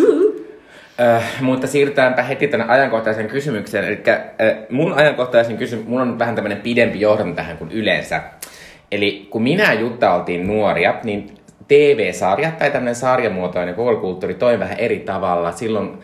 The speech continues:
Speaker 2: kaudet oli aivan helvetin pitkiä. Oli ihan yleistä, että niinku draamasarjatkin, jotka kesti silleen, jotka oli pitkiä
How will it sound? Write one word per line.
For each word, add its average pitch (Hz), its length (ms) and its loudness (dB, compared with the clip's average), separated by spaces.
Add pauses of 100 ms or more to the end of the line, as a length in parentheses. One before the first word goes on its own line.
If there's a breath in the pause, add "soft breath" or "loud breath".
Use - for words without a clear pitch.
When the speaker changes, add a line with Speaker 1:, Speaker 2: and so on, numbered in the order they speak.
(220 loud breath)
Speaker 2:
kaudet 143 360 4
oli 92 180 -2
aivan 85 220 -6 (160)
helvetin 120 400 0
pitkiä. 131 460 -6
Oli 95 80 -4
ihan 110 160 -6
yleistä, 156 480 0
että 127 280 -2
niinku 127 180 -6
draamasarjatkin, 123 640 0
jotka - 140 -8
kesti 107 240 -4
silleen, 101 380 -2 (280 loud breath)
jotka 113 180 -2
oli 110 80 2
pitkiä 143 480 -4